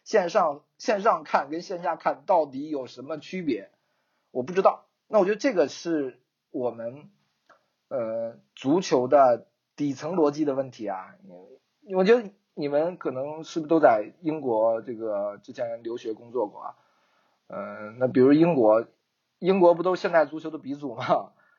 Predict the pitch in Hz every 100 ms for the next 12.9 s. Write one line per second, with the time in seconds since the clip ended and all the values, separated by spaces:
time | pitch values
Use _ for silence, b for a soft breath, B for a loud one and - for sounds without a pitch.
0 | _ 160 160 170 _ 135 147 131 131 160
1 | 180 185 180 185 190 185 185 185 185 156
2 | 147 _ 156 165 180 131 117 135 123 -
3 | 147 156 170 156 170 165 170 - 156 175
4 | 151 117 113 110 101 101 _ _ _ _
5 | 107 95 - _ _ _ _ _ _ -
6 | 120 117 113 117 113 107 107 107 196 101
7 | - 113 120 120 120 117 120 135 - _
8 | _ _ _ _ _ - 127 131 139 131
9 | 120 135 135 143 135 101 104 113 127 _
10 | _ - 113 104 101 _ _ _ _ _
11 | _ - 107 131 135 - 165 131 120 120
12 | 135 - 151 151 156 123 117 113